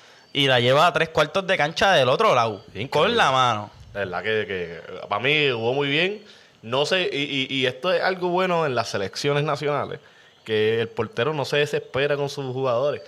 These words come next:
Speaker 2: Porque acuérdate que cuando el portero ya se conocen y con los defensas, pues mira, ya tienen como que la confianza de decirle, "Mira, ¿qué pasa? ¿Qué es lo otro?". Pero si tú estás jugando una selección, tú tienes que darle el espacio a ese, a ese defensa que haga su trabajo y más o menos tú llevarlo, pero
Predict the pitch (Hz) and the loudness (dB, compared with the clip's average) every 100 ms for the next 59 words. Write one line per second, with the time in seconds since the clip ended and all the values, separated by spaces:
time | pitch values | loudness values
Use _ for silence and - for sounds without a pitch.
0 | - _ - 113 113 165 190 170 - - | -20 _ -12 -6 -2 -2 0 0 -2 -6
1 | - _ _ _ _ 117 139 135 135 139 | -20 _ _ _ _ -6 -2 0 0 -2
2 | 151 170 202 202 190 190 202 151 120 127 | 2 4 4 2 2 2 2 0 -4 -8
3 | - _ 123 120 127 131 175 190 147 123 | -20 _ -8 -2 0 0 0 0 0 0
4 | 113 175 165 131 160 170 175 165 160 156 | 0 0 0 0 -2 -4 -4 -2 -2 -2
5 | 165 165 165 135 143 110 151 196 160 135 | -4 -4 -2 -4 -2 0 0 0 -2 -4
6 | 202 262 220 170 196 233 220 - - - | -2 -2 -2 -4 -2 0 -2 -4 -10 -20
7 | - - 147 151 147 151 143 175 208 196 | -20 -2 2 4 2 -2 -2 -4 -4 -6
8 | 202 196 196 202 202 190 196 190 202 147 | -2 0 0 2 0 2 0 2 0 0
9 | 143 156 165 165 175 - - 95 - 123 | -4 0 2 2 2 -2 -2 -2 -2 -6
10 | - - _ _ _ 104 104 113 135 135 | -8 -16 _ _ _ 0 2 2 2 2
11 | 110 104 131 135 135 143 180 151 110 113 | 2 2 2 2 2 0 0 2 2 0
12 | 131 139 127 143 185 180 156 113 107 117 | 0 2 4 4 2 2 0 -2 -2 -2
13 | 123 143 143 135 113 101 95 - 107 131 | 0 0 0 0 -2 -4 -6 -8 -2 0
14 | 147 120 139 175 113 101 95 95 90 | 2 4 2 0 -2 -2 -4 -6 -8